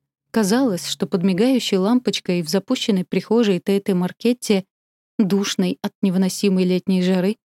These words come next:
произошло нечто монументальное. Важный этап, которого, как мне казалось, мы никогда не достигнем. Может, только может.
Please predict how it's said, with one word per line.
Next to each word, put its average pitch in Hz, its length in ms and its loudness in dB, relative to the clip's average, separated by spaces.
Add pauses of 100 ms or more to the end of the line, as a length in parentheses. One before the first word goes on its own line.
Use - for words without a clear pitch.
(160)
произошло 196 520 2
нечто 180 400 -2
монументальное. 185 800 0 (680)
Важный 208 560 2
этап, 208 420 -4 (100)
которого, 214 560 0
как - 220 -8
мне 185 180 2
казалось, 180 500 -2
мы 262 100 6
никогда 180 440 0
не 175 100 0
достигнем. 185 680 0 (1300)
Может, 202 500 0 (280)
только 185 320 -4
может. 208 640 2